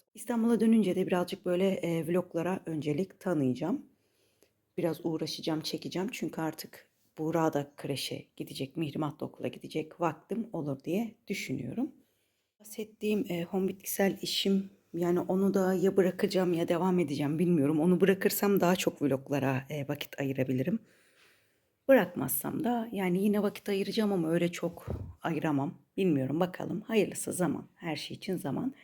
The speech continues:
Ben şimdi fındıkları soymaya devam edeyim önce. Birazcık karıştırayım fındıkları. Şu gördüğünüz şey var ya,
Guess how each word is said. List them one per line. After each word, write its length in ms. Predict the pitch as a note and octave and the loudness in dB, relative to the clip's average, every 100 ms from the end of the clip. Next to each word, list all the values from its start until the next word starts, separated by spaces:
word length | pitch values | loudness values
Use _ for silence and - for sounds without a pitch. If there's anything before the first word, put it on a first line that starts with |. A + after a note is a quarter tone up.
| - - - _ - | -20 -20 -20 _ -2
Ben 120 | G#3+ | 0
şimdi 260 | - F#3+ F#3+ | 0 -2 0
fındıkları 420 | G3 F#3 F#3+ F3+ | 0 0 -2 -6
soymaya 380 | - F3 F3 F3 | 0 2 4 4
devam 260 | F3+ F3+ | 4 4
edeyim 200 | E3 D#3 | 4 4
önce. 240 | D3 C#3+ D3+ | 2 2 2
Birazcık 380 | D#3 D3+ E3+ | 0 0 -4
karıştırayım 540 | - D#3 D#3 - D#3+ D3 | -4 -4 -4 -6 -6 -8
fındıkları. 540 | - C#3+ - - A3 - - - - - | -8 -10 -8 -6 -6 -6 -12 -20 -20 -16
Şu 180 | - - | -6 0
gördüğünüz 460 | G3 F3+ F3+ F#3 F#3 | 4 4 4 2 0
şey 200 | - C4+ | 2 4
var 180 | D4+ - | 4 2
ya, 240 | - C3+ | -2 -6